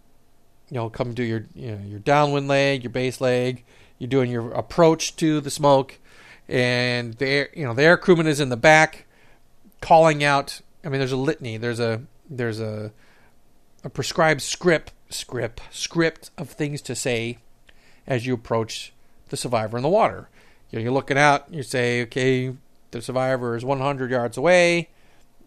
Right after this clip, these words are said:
easy forward." And as the helicopter moves, you give a countdown. Seventy-five yards, fifty yards, twenty yards, ten.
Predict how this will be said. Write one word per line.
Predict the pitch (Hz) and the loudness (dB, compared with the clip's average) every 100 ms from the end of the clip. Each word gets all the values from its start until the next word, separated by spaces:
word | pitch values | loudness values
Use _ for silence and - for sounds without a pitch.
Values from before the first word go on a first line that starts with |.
| 175 | -10
easy | 127 113 | -8 -8
forward." | 107 185 196 185 175 165 160 - _ - _ _ 190 | -2 4 6 6 6 4 0 -10 _ -20 _ _ -10
And | 139 | -6
as | 127 | -4
the | |
helicopter | 123 127 - 120 | -2 -2 -2 -4
moves, | 127 131 127 | -2 -2 -2
you | |
give | 127 127 | -2 -2
a | |
countdown. | 123 135 117 101 98 | 0 -2 -2 -6 -4
Seventy-five | 143 147 139 143 135 | -2 -2 -2 0 0
yards, | 131 131 131 123 | 2 4 2 0
fifty | - - | -10 -8
yards, | 127 123 120 120 120 113 - - _ - - - | -2 0 2 2 0 -4 -16 -20 _ -20 -20 -20
twenty | - 139 123 | -6 -4 0
yards, | 117 117 - | 0 -2 -4
ten. | 143 131 127 123 | -2 0 0 -2